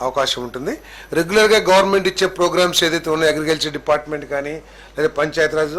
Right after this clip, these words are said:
ఆ, ఆ పనులన్నీ కూడా ఈ టెక్నికల్ వాళ్ళు చేస్తూ ఉంటారు. అదేవిధంగా వీళ్ళకి హెడ్స్‌గా గ్రామ సచివాలయాలు అయితేనేమో పంచాయతీ సెక్రటరీ హెడ్గా ఉంటాడు,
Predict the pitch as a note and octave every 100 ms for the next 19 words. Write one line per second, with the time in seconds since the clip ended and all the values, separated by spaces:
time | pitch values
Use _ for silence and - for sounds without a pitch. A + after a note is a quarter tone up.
0 | - D#3+ E3 E3 D#3+ D3+ D#3 D3+ E3 F3
1 | E3+ E3+ F#3 D4 - - - E3 D#3+ E3+
2 | D3 F3+ F3+ E3 D3+ C#3 - C#3 F#3 F3+
3 | B2 - A#2 G2+ G#2+ - - - - -
4 | - C#3+ F#3 G3+ G3 F#3 F#3 F3+ C#3+ D#3+
5 | - G3 E3 C#3+ A3+ - - - - C3
6 | C#3+ F#3+ G3 G3 F#3+ F#3 F3+ F3+ E3+ F3+
7 | E3+ E3 E3+ F#3 F3+ F3 E3+ E3+ E3+ E3
8 | F3 F#3+ - E3 F3 F#3 F3+ - D#3 F3
9 | E3+ G3 D4 - - - - D#3 E3+ F3
10 | D3+ B2 A#2+ F3+